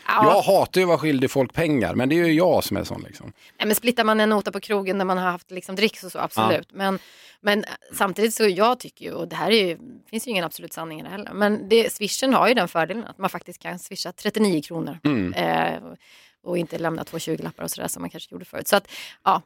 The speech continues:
Speaker 1: man, man får väl känna efter lite där. Men jag tror, det är nog ingen som räknar med att man lägger på, tror jag.
Speaker 2: Nej.
Speaker 1: Eh, utan att, eh, du, du, du kan nog landa på nittiofem där.
Speaker 2: Precis. Så snabb är inte räntan så att, eh, en kvart senare så har det inte vuxit med fem spänn.
Speaker 1: <laughs> Nej. <laughs>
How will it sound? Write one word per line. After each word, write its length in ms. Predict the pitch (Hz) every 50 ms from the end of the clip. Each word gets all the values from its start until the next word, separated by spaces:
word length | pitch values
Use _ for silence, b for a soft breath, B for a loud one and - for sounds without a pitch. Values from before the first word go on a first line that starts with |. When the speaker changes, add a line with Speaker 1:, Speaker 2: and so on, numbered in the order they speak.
| _ _ -
Speaker 1:
man, 280 | 214 220 208 - 139 -
man 140 | 208 214 208
får 120 | 214 226
väl 100 | 214 220
känna 220 | - - 202 208 214
efter 160 | 208 - 208
lite 180 | 202 180 -
där. 120 | 185 165 156
Men 120 | 170 185
jag 100 | 190 190
tror, 260 | - - 214 208 202
det 100 | 196 202
är 120 | 220 220 220
nog 140 | 220 202 233
ingen 180 | 262 247 214
som 140 | - 208 214
räknar 320 | 220 196 165 - - 233
med 100 | 208 180
att 60 | 165 -
man 120 | 180 170
lägger 220 | 165 156 165 175
på, 320 | 170 - 214 180 - - 180 - _ _ _ -
tror 120 | - 196
jag. 140 | 160 156 160 175 - -
Speaker 2:
Nej. 100 | - 175
Speaker 1:
Eh, 160 | 180 175 170
utan 240 | 165 - 180 175 170
att, 200 | 170 165 _ -
eh, 100 | 175 165
du, 120 | 170 170
du, 300 | 175 - - - 180 180 180 - - _
du 220 | 175 185 190 180
kan 180 | - 208 208 196
nog 260 | 180 165 170 170 160
landa 320 | - 180 165 175 165 - -
på 200 | 175 180 180 175 - _ -
nittiofem 400 | 190 196 190 196 - 180 160 165
där. 140 | - - - _ _ _ _ -
Speaker 2:
Precis. 380 | - 107 - 98 90 - - _ _
Så 180 | - - 135 117
snabb 260 | - - 113 107 98
är 80 | 101 98
inte 180 | 95 - 95
räntan 360 | 92 98 92 90 85 87 90 85
så 80 | 98
att, 120 | 90 - -
eh, 140 | 92 87 87
en 220 | 87 95 95 - -
kvart 200 | - 220 202 -
senare 380 | 247 220 95 92 104 104 101 -
så 80 | -
har 40 | 98
det 20 | 95
inte 100 | 90 101
vuxit 280 | 95 92 - - - 90
med 120 | 98 87
fem 140 | - 92 87
spänn. 320 | - 330 - 95 90 87 85
Speaker 1:
<laughs> 20 |
Nej. 220 | 190 208 185 180 175 B B B B - - _ _ _ -
<laughs> 0 | -